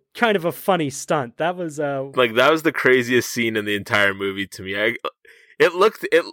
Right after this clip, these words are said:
Speaker 2: I'll just say this. It looks so good that I actually had to Google afterwards to see if he actually hit the horse.
Speaker 1: Yeah.
Speaker 2: Because I,
Speaker 1: <laughs>
Speaker 2: because I was,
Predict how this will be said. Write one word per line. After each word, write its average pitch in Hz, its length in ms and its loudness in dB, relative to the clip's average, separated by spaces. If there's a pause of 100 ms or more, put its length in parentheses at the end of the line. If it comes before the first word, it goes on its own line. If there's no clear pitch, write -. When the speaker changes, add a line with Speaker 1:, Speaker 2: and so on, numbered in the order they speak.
(460)
Speaker 2:
I'll 147 140 4
just 180 220 0
say 156 100 0
this. 120 340 -2
It 156 160 2
looks 160 360 0
so 156 340 2
good 107 500 0 (540)
that 123 160 2
I 135 60 6
actually 139 420 2
had 139 200 0
to 135 100 -2
Google 120 440 0
afterwards 113 640 0
to 117 120 -8
see 127 260 -2
if 123 120 -2
he 123 140 -2
actually 117 540 0
hit - 220 0 (100)
the 113 160 -2
horse. 101 560 -8
Speaker 1:
Yeah. 185 220 -2 (180)
Speaker 2:
Because 151 260 2
I, 170 180 4
Speaker 1:
<laughs> 160 60 -8
Speaker 2:
because 180 300 2
I 185 120 4
was, 180 220 2